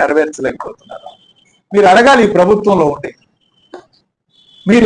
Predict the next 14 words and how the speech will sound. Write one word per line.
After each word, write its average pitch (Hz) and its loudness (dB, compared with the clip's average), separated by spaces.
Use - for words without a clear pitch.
ఎందుకంటే 254 4
మిమ్మల్ని 240 2
చూసి 247 0
చాలా 220 4
మంది 247 2
ఓటేశారు, 202 0
ఈ - 4
ప్రభుత్వాన్ని 240 4
అధికారంలో 226 4
తీసుకురావడంలో 208 2
మీరు 185 2
కీలక 208 2
పాత్ర 175 -2
పోషించారు. 165 -8